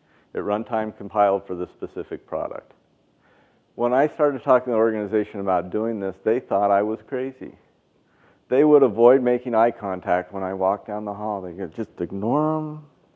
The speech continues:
He'll come back to his senses or he'll fire him. This is H P, it works that way." Um,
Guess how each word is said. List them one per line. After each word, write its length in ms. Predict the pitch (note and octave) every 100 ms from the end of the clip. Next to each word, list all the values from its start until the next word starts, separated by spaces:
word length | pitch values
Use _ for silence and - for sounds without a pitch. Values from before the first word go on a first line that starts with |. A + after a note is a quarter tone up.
| - - - -
He'll 120 | G#2
come 200 | - C#3
back 220 | D3 D3
to 60 | D3+
his 140 | C#3
senses 500 | - C#3 C3 C#3+ C#3
or 140 | A#2+ A2+
he'll 100 | A2
fire 440 | - G#2+ A2+ G#2+
him. 100 | G2
This 180 | F#2 -
is 140 | G#2+
H 260 | G#2 A2 -
P, 200 | A2+ A2
it 80 | F2+
works 260 | G2+ -
that 180 | - C2+
way." 180 | G1+ G1+ - - - _ -
Um, 360 | A2 A2+ G2+